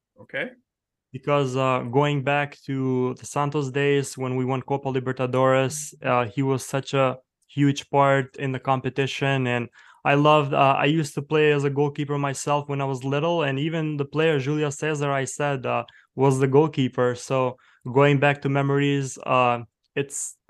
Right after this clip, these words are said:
Speaker 2: all these players that I would like to see back at Santos. But Rafael Cabral, I think, uh, really plays a huge, important role in the team.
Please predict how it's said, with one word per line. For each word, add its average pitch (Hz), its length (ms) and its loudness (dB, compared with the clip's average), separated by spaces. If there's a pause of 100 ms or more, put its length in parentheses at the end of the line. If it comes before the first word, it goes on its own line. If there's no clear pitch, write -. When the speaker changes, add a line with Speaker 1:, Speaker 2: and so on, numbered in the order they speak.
(180)
Speaker 2:
all 151 180 6
these 147 200 2
players 147 320 2
that 139 120 2
I 139 60 4
would 139 160 0
like 139 280 -2
to 131 100 -8
see 143 500 0
back 139 340 -2
at 135 140 -8
Santos. 143 460 -2
But 127 320 -2 (580)
Rafael 139 320 4
Cabral, 131 480 4
I 127 120 2
think, 131 360 -2
uh, 120 380 0
really 131 340 -2
plays 127 320 -6
a 123 60 -4
huge, 123 400 -6
important 127 500 2
role 120 380 4
in 117 220 -4
the 110 40 -12
team. 117 380 -4